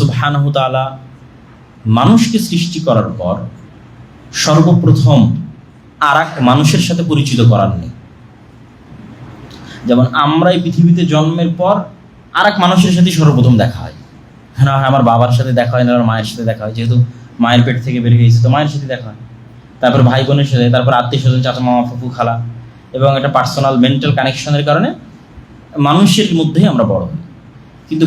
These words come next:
প্রথম মানুষকে যখন আল্লাহ সৃষ্টি করেছেন, তখন তার আর এক মানুষের সাথে সাক্ষাৎ হয়নি, তার প্রথম সাক্ষাৎ হয়েছে ফেরেশতা এবং শয়তানের সাথে, আদম আলাইহিস সালাতু ওয়াস সালামের, ফেরেশতা এবং জিনের সাথে। কিন্তু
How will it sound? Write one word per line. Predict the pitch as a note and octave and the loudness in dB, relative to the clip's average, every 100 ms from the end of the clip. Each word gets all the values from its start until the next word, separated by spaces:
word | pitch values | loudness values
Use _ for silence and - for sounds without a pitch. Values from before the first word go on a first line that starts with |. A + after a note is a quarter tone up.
| D#3+ | 2
প্রথম | G#3+ - D#4 | 2 4 4
মানুষকে | B3+ G#3+ G#3+ - | 4 2 0 -2
যখন | G3 F3 | -4 0
আল্লাহ | E3+ D#3+ D#3 | 0 0 -4
সৃষ্টি | D#3+ D3+ D#3 | -6 -6 -2
করেছেন, | C3 A2+ A#2 D3 | 2 2 2 0
তখন | C3+ D3 C#3 - | -2 -2 -4 -2
তার | F#3+ F3 D#3 - | 0 0 -2 -4
আর | G3 B3 | -2 -2
এক | A#3 | 0
মানুষের | G#3+ F#3 F#3+ | 0 2 0
সাথে | - E3 D3+ | 0 -4 -4
সাক্ষাৎ | A2+ A#2+ - | -4 -4 -8
হয়নি, | - - - - - - - - - - | -10 -16 -20 -20 -20 -20 -20 -20 -20 -2
তার | - C3 | 0 2
প্রথম | B3 D#4 F4 D4+ | 2 4 4 2
সাক্ষাৎ | A#3 - - F#3+ | -2 -8 -10 -8
হয়েছে | E3 C3 - A2+ F3+ | -6 -6 -6 -8 -8
ফেরেশতা | E3+ E3+ F3 - A3+ | -4 -4 -4 -2 -2
এবং | F3 E3 D4+ - | 0 0 0 -2
শয়তানের | - B2+ C#3+ B2 - | -2 0 0 -2 -6
সাথে, | - - - - - - - - - - | -12 -18 -20 -20 -20 -20 -20 -20 -20 -4
আদম | A#2+ B2+ B2 | 0 2 4
আলাইহিস | A#2 A2+ | 4 4
সালাতু | G#2 F#2+ | 2 -2
ওয়াস | F#2 - | -10 -12
সালামের, | - - - - - - - - - - - | -16 -20 -20 -20 -20 -20 -20 -20 -20 -20 -2
ফেরেশতা | E3+ G#3 - B3 | 0 0 2 2
এবং | A3 F3+ | 2 2
জিনের | C3+ D#3+ C3 | 4 4 2
সাথে। | A#2+ - - - - - - - - - - - - - - - - - - - | -2 -6 -14 -18 -20 -20 -20 -20 -20 -20 -20 -20 -20 -20 -20 -20 -20 -20 -20 -4
কিন্তু | G3 A3+ A#3+ | 2 4 4